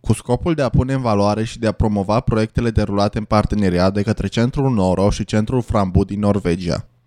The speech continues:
În fiecare zi, de luni până vineri, vom promova câte un proiect. Proiectul Ad Augusta per Angusta. Scopul conferinței: conturarea unei imagini cât mai realiste a problemelor cu care se confruntă copiii afectați de boli rare din România și aparținătorii acestora,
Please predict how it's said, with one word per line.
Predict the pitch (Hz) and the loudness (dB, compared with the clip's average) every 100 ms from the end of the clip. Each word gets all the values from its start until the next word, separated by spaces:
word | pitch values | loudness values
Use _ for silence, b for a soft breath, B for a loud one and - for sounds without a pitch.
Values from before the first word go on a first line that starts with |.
| - | -8
În | 110 | -4
fiecare | 135 170 196 190 175 | -2 -2 0 0 0
zi, | 117 113 | -2 -4
de | 123 107 | 0 2
luni | 120 123 | 2 2
până | 135 113 | 0 0
vineri, | 101 104 107 | 2 2 2
vom | 110 | 0
promova | 98 101 95 101 | 0 2 4 4
câte | 101 107 104 | 4 0 -2
un | 101 | 0
proiect. | 101 90 87 _ _ _ _ _ _ - | 2 2 0 _ _ _ _ _ _ -4
Proiectul | 123 117 139 - 147 | 0 0 0 0 0
Ad | 135 131 | 0 0
Augusta | 120 117 127 - 123 | 0 0 -2 -2 -2
per | - 113 | 0 2
Angusta. | 110 113 92 - 78 98 - | 2 0 0 -2 -4 -4 -6
Scopul | - 156 - 147 | -6 -2 0 0
conferinței: | 139 120 123 104 87 85 87 - | 0 0 0 0 -2 -2 -2 0
conturarea | 113 104 120 139 170 | -2 0 0 2 2
unei | 165 151 | 2 0
imagini | 120 117 120 123 113 | 0 2 0 0 -2
cât | 139 | -2
mai | 147 135 | 0 0
realiste | 135 104 110 - 110 | 2 2 0 0 0
a | |
problemelor | - 107 101 107 120 113 | 2 0 0 2 0 0
cu | 104 | -2
care | 107 107 | 2 2
se | - | 0
confruntă | - 104 - 113 123 | -2 -2 0 0 -2
copiii | - 104 - 107 104 | -4 -4 -2 0 2
afectați | - 92 110 107 | 0 -2 0 0
de | 110 | 0
boli | 101 104 101 | 0 0 0
rare | 92 98 | 0 0
din | 101 107 | 0 0
România | 107 101 92 90 92 104 | 2 2 2 0 2 2
și | - | 0
aparținătorii | 110 101 - 101 90 104 110 | 0 0 0 0 0 0 2
acestora, | 107 - 92 - - 85 92 107 - | 2 0 -2 0 0 0 2 0 -2